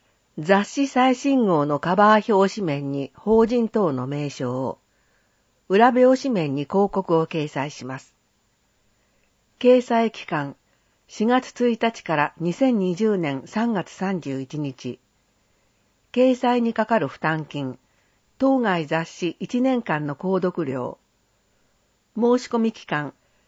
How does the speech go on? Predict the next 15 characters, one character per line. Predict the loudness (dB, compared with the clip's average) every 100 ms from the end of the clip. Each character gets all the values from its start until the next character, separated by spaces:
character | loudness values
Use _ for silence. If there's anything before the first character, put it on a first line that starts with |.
| -4
二 | 2
月 | 2 2
二 | 2 2
十 | 2 0
八 | -2 -4 -2
日 | -2 -2 -4 -4
木 | -2 -2 -2 0
曜 | 0 0 -2 -6
ま | -10 -10
で。 | -10 -16 _ _ _ _ _ _ _ _ _ _ _ -2
問 | 2 4
い | 4
合 | 2
わ | 0
せ、 | -2 -2